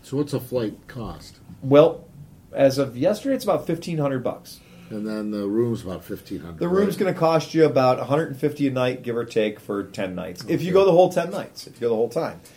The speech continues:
Speaker 2: So we said, basically, if you figure four grand, you're probably budgeting right.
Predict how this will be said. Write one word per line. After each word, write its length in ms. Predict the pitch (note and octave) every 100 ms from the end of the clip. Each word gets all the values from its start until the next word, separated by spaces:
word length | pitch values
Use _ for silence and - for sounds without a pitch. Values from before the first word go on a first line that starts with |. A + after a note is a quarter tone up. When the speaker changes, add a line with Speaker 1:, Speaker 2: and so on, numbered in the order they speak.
| -
Speaker 2:
So 140 | - G3+
we 100 | C4
said, 200 | A#3 D#3+
basically, 320 | C3 B2+ B2+ B2
if 80 | E3+
you 60 |
figure 280 | E3 A#3 F#3+
four 340 | - D#3 D#3+
grand, 540 | C3+ A2 A#2 B2 C3 C3 - _ _ -
you're 200 | A#2 B2
probably 840 | - - C#3+ D3 C#3+ C3 B2+ A#2 - _ - -
budgeting 420 | - A#2+ G#2+ A2+ F#2+
right. 420 | E2+ D2+ C2+ -